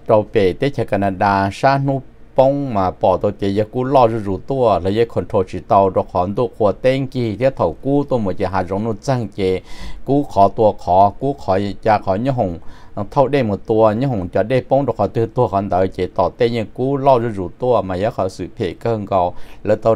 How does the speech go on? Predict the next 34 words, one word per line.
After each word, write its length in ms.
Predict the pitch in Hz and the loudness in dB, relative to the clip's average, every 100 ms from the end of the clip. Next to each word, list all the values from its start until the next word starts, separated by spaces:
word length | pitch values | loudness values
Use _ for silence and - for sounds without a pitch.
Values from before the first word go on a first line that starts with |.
| - | 2
chờ 180 | 107 98 | 0 0
cá 340 | - 131 143 143 | 2 2 2 0
kế 140 | 98 | -4
cú 160 | 98 135 | -2 -2
tao 220 | 143 131 - | 2 2 0
kỳ 140 | 95 - | -8 -2
bề 140 | 98 | -2
tàu 280 | 92 101 120 | 2 0 2
ăn 120 | 131 | 0
thì 80 | 127 - | -2 -2
bên 200 | 123 127 | -2 -2
nụ 140 | 131 | -4
nọ 220 | 127 101 | -2 -2
tới 180 | - 123 | -2 -2
cú 220 | 123 131 | -2 -4
cha 240 | 131 139 110 - | -4 -2 -2 -2
phá 340 | - 90 95 104 | -4 0 0 0
tờ, 200 | 101 90 80 - - - | -2 -2 -4 -10 -10 -6
ờ, 100 | 92 | -4
hết 160 | 95 92 | -4 -2
ta 300 | 127 117 104 | 2 4 4
lỡ 160 | 92 82 | 2 0
nó 120 | 95 | -2
nó, 240 | 107 139 85 | -4 -6 -8
so 220 | - 92 | -2 -2
sự 200 | - 98 | -2 -6
nhá 160 | 92 113 | -6 -4
đồ 140 | 107 - | -4 -4
bề 120 | 87 | -6
tế 140 | 110 | -4
chạy 140 | 113 104 | -6 -6
Canada, 540 | 90 87 85 87 82 92 | -6 -6 -4 -4 -4 -2
sa 160 | 113 | -2
nụ 180 | 123 117 | -2 -6